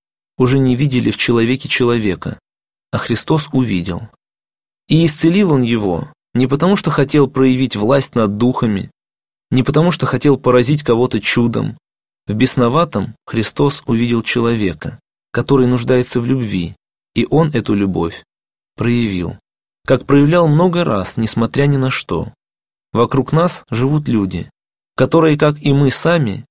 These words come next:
пленены страстями. Общаясь с ними, мы, конечно, не считаем их бесноватыми, но можем давать им такие характеристики,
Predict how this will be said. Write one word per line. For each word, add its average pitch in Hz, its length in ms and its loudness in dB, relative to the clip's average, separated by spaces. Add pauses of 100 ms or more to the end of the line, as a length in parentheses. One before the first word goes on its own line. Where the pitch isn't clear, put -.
(340)
пленены 131 400 4
страстями. 120 800 -2 (720)
Общаясь 170 540 0
с - 40 -6
ними, 110 220 2
мы, 123 120 2
конечно, 151 420 0
не 143 140 2
считаем 156 440 2
их 127 80 0
бесноватыми, 123 840 -2 (540)
но 135 140 2
можем 156 340 4
давать 143 300 2
им 135 100 0
такие 147 320 0
характеристики, 143 1000 -2